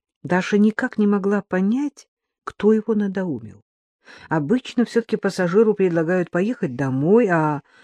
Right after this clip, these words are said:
в аэропорт вернуться утром. Поскольку времени до рейса оставалось слишком много, его надо было как-то убить, господин Раздрогин купил в магазине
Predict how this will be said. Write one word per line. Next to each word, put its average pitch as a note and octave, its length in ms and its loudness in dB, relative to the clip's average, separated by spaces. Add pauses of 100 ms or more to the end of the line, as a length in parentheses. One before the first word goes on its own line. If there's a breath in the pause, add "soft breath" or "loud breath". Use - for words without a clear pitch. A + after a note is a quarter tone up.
(120 loud breath)
в C3+ 120 -2
аэропорт E3+ 520 2
вернуться D#3+ 580 0
утром. E3 500 -4 (600 loud breath)
Поскольку G#3 400 0
времени G#3+ 460 4
до F#3 160 4
рейса F3 500 0 (240 loud breath)
оставалось F#3 500 0
слишком G3+ 360 0
много, B3+ 360 4
его E3 200 2
надо F3 240 0
было E3+ 240 0
как-то - 580 -4
убить, F3+ 600 -4 (480)
господин F3 540 0
Раздрогин E3 680 0
купил A3 380 -2
в E3 180 -2
магазине E3 720 0